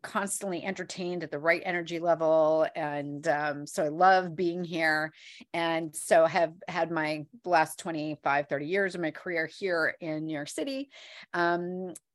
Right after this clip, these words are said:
and actually, before I started my current company, Ed Studia, I was a business school professor for the last twelve years at Fordham University here in New York City.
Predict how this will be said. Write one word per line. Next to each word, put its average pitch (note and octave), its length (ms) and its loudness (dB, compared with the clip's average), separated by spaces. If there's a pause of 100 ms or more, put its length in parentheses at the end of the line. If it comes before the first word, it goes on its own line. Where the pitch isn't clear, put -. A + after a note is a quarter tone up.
and G#3+ 340 4
actually, C4+ 380 4
before A#3 800 4
I F3+ 640 2
started F3 720 2
my D#3+ 300 -2
current F#3 360 -6
company, E3+ 320 -6
Ed D#3 140 -8
Studia, E3 500 2
I F3+ 140 2
was E3 400 2
a D3+ 140 -2
business G3+ 300 -4
school F3+ 180 -4
professor D3+ 680 -2 (540)
for F#3 120 -2
the F3 120 2
last D#3+ 260 4
twelve G#3 320 2
years E3 600 -4 (100)
at D#3 240 -4
Fordham F3 240 -4
University E3 720 -4
here D#3+ 500 -8
in D#3+ 160 -8
New D#3+ 80 -4
York D3+ 180 -4
City. E3 520 -6